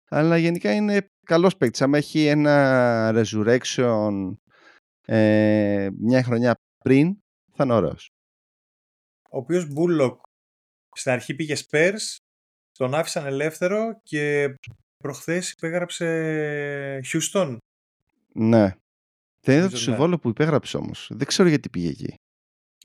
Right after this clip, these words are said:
Speaker 2: Δεν έχω ιδέα.
Speaker 1: Εγώ
Speaker 2: Δεν
Speaker 1: ήμουν
Speaker 2: έχω ιδέα
Speaker 1: ένα εκατομμύριο
Speaker 2: τι
Speaker 1: τοις εκατό
Speaker 2: παίζει.
Speaker 1: σίγουρος ότι θα πήγαινε τίποτα Suns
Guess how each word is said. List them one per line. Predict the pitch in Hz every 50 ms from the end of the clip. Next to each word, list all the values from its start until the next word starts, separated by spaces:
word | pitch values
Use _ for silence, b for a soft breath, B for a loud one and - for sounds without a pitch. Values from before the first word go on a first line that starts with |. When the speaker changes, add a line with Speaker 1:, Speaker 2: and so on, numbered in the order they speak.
| _
Speaker 2:
Δεν | - 110 101 101 113
έχω | 147 151 - - 139
ιδέα. | 120 110 101 110 101 98 95 98 104 127 131 _ _ _ _ _ _ _ _ _
Speaker 1:
Εγώ | - 120 110 123
Speaker 2:
Δεν | 147 160
Speaker 1:
ήμουν | 165 160
Speaker 2:
έχω | 160 151
ιδέα | 147 - 143
Speaker 1:
ένα | 151 170
εκατομμύριο | 170 - 156 123 139 139 151 165
Speaker 2:
τι | 160
Speaker 1:
τοις | - -
εκατό | - 135 131 -
Speaker 2:
παίζει. | 151 131 -
Speaker 1:
σίγουρος | - 135 131 120 120 127 123 131 139 165 165 - - -
ότι | - - 127 -
θα | - - 117
πήγαινε | - 151 156 180 170 165 156
τίποτα | - 165 165 165 - 160 147
Suns | - - - 151 104 78 - - -